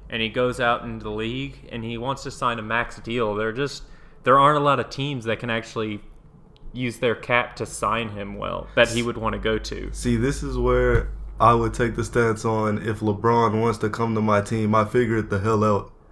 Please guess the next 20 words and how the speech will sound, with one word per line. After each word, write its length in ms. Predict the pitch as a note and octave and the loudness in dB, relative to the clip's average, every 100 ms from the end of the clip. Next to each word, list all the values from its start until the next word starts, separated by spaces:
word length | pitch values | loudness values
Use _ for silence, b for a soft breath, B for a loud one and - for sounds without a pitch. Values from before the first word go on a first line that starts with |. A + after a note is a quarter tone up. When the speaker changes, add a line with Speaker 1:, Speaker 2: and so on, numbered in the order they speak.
| b b | b b
Speaker 2:
How 120 | B2+ | 6
many 200 | D3+ D3+ | 8 6
teams 240 | B2+ C#3+ B2+ | 4 2 0
do 60 | |
you 80 | C3+ | -2
know 160 | C3+ C3 | 2 4
that 100 | B2 | 4
are 100 | B2 | 4
gonna 160 | B2+ B2+ | 4 2
say, 320 | C3+ B2 A#2+ B B | 2 2 0 B B
you 140 | B A#2 | B 2
know, 260 | B2+ B2 | 6 8
"LeBron 520 | A#2+ A2 A2 C3 C3 B2+ | 6 4 6 6 6 6
has 200 | B2 A2+ | 2 2
serious 380 | C3+ B2+ B2 A2+ | 0 0 0 0
interest, 540 | B2 A#2+ A#2+ A2+ - | -2 0 -2 -2 0
but 300 | A2 A2 G#2 - b b b | 4 4 4 -4 b b b
under 240 | B2+ D3 | 4 6
the 100 | D3+ | 6
cap, 480 | C#3+ F3 D#3+ C3+ - | 6 10 10 10 4